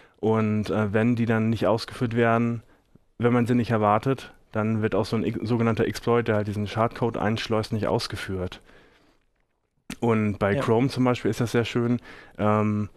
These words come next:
Speaker 1: wenn man da auf eine Seite gerät, wo Flash benutzt wird, kann man dann gezielt sagen, „Hier, das Video darfst du abspielen“, aber diesen, diesen Angriffscode, der irgendwo versteckt ist, der wird halt dann nicht ausgeführt, weil ich wirklich nur ein Element freigebe und mir das Video dann anschauen kann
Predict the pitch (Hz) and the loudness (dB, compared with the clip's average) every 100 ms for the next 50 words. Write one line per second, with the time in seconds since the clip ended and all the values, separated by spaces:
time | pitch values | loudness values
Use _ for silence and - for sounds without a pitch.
0 | - - 113 113 110 101 95 98 113 104 | -8 0 4 4 4 4 2 0 0 2
1 | 107 123 117 117 110 101 110 104 - 110 | 2 2 2 0 0 -2 0 0 -2 -2
2 | 113 - 143 147 - 117 117 117 113 110 | -2 -4 -2 -2 0 0 2 2 2 -2
3 | - 120 107 110 110 113 123 110 123 120 | -2 -2 2 2 4 4 2 2 0 2
4 | 113 104 - 110 87 - - 147 165 196 | 2 0 0 -2 -2 -4 -4 0 0 -2
5 | - - - - - 113 110 113 110 107 | -6 -14 -20 -6 0 2 2 2 0 -2
6 | 107 110 90 139 120 - - 110 104 117 | 0 2 2 2 0 -2 0 2 2 2
7 | 110 104 120 120 110 110 - 147 - 87 | 2 2 2 0 -2 -2 -2 -2 -2 -4
8 | - - _ - - _ 113 110 117 117 | -4 -14 _ -20 -20 _ 0 0 2 2
9 | 110 127 117 104 104 110 - 104 98 101 | 2 2 2 0 -2 -6 -4 -2 0 -2
10 | 101 - 110 107 120 - 110 101 113 110 | -4 -6 -6 -4 -4 -4 -2 0 2 2
11 | 110 104 104 - 104 113 127 127 117 107 | 0 0 -2 0 0 2 0 0 -2 -2
12 | 113 110 104 - 113 127 131 120 127 - | -2 -2 -2 -2 0 0 0 0 -2 -2
13 | 135 127 131 127 | -2 -2 -2 -2